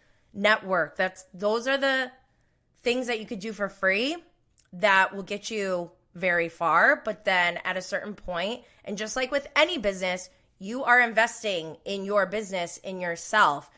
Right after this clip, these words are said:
Going to college is an investment in your future. You know, anything you do, if you take a course or whatever, or get a certification, you have, you usually have to pay for that. And then you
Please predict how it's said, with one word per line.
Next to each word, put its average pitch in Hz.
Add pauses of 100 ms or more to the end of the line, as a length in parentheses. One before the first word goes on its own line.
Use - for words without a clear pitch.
(420)
Going 269
to 277
college 220
is 170
an 175
investment 156
in 165
your 156
future. 151 (320)
You 180
know, 175
anything 240
you 220
do, 226
if 170
you 180
take 196
a 190
course 190
or 175
whatever, 196
or 160
get 190
a 202
certification, 202
you 175
have, 190 (120)
you 190
usually 208
have 196
to -
pay 208
for 185
that. 165
And 170
then 165
you 165